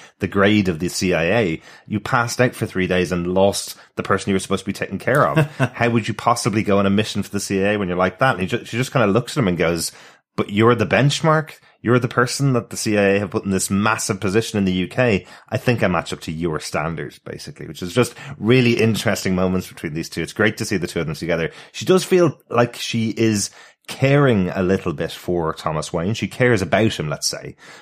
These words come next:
Speaker 1: but there definitely doesn't seem like there's a big relationship on the horizon. Like, if he, he's not going down on one knee to give her a ring anytime soon. <laughs>
Speaker 2: No, not at all. And I, to be honest, I hope they don't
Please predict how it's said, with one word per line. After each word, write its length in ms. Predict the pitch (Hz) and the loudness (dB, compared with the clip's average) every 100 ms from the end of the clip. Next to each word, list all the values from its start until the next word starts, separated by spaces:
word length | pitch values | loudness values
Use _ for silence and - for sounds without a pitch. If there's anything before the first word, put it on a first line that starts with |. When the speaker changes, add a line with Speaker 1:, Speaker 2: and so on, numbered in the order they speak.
| _ - | _ -2
Speaker 1:
but 160 | 101 | 2
there 80 | 101 | 4
definitely 320 | 110 120 120 | 4 4 0
doesn't 140 | 110 101 | 2 0
seem 260 | 104 98 | 2 4
like 160 | 90 85 | 4 2
there's 180 | 82 78 | -2 -4
a 60 | 78 | -2
big 200 | 95 85 | -2 0
relationship 580 | 87 87 95 95 82 - | 2 2 0 -2 -2 -2
on 100 | 78 | -4
the 100 | 80 | -4
horizon. 480 | 76 85 80 73 76 | 0 0 -2 -6 -6
Like, 180 | 73 85 | -6 -8
if 80 | 87 | -4
he, 200 | 95 90 | -2 -2
he's 180 | 98 92 | -2 0
not 140 | 110 | 2
going 180 | 104 92 | 2 4
down 160 | 90 85 | 2 2
on 80 | |
one 160 | 85 85 | 0 0
knee 140 | 85 | -2
to 80 | 85 | -2
give 160 | 82 78 | -4 -2
her 80 | 78 | -2
a 60 | |
ring 200 | 76 92 | 0 0
anytime 380 | 80 76 - 71 | 0 -2 -8 -10
soon. 280 | - - 131 | -10 -2 -2
<laughs> 40 | _ _ _ | _ _ _
Speaker 2:
No, 180 | 170 151 | 2 4
not 320 | 127 147 120 - | 6 4 4 4
at 60 | |
all. 260 | 135 113 113 | 4 6 4
And 160 | 160 | 2
I, 140 | 156 165 | 2 2
to 180 | 135 160 | -2 0
be 80 | 170 | 0
honest, 320 | 196 247 - | 0 -2 0
I 120 | 147 | 0
hope 420 | 147 - 180 190 | 0 -2 -2 -2
they 140 | - 208 | -2 0
don't 580 | 202 196 175 - - | 2 0 -2 -6 -12